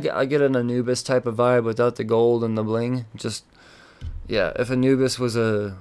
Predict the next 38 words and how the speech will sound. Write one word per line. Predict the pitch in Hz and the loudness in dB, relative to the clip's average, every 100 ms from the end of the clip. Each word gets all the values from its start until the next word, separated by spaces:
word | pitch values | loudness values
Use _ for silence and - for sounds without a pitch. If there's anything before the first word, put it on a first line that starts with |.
| - | -10
was | 107 104 | -8 -6
a | 87 | -6
street | - - - 120 80 | -6 -8 -6 -6 -6
merchant. | 78 76 62 60 _ _ _ | -12 -12 -14 -16 _ _ _
<laughs> | - - - 117 - 135 120 - 143 147 | -16 -14 -12 -14 -8 -8 -8 -10 -12 2
That's | 175 170 - | 4 6 4
the | 160 | 6
idea | 143 135 131 123 | 6 6 6 6
as | 123 | 2
far | - 120 | 0 0
as | |
character | - 123 113 107 | 2 0 2 -2
design | 107 101 101 101 | -4 -2 -4 -2
that | 98 | -2
I | 98 | -2
get. | 95 | -2
But | 101 | -2
it | 117 | -2
turns | 180 202 175 | 0 4 8
out | 170 156 - - - | 8 6 -4 -20 -20
he | - 139 | -6 -2
a | 120 | 2
badass | 113 110 110 107 - | 4 4 4 0 -2
motherfucker. | 107 - 131 131 113 | -6 0 0 2 -2
So | - 135 | 0 4
he's | 175 170 | 4 4
kinda, | - 180 165 143 123 - - - - | 4 4 6 4 2 -6 -20 -20 -10
he's | 156 139 | -8 -6
trolling, | - 175 170 170 165 160 143 - - | 8 12 12 12 6 4 -2 -10 -6
uh, | 117 120 113 107 107 - - 52 - - _ | 2 4 4 2 -2 -12 -18 -20 -20 -20 _
scouting | - - 147 143 143 139 | -10 4 8 8 8 2
out | 95 131 117 - | 4 4 4 -2
these | 127 117 | -4 -2
Rangers | 110 120 120 113 117 110 | -2 -2 -4 -4 -4 -4
of | 107 | -4
Angel | 113 113 107 107 | -4 -4 -4 -4
Grove | 110 107 110 110 | -2 0 -2 -4
and | 85 87 | -10 -12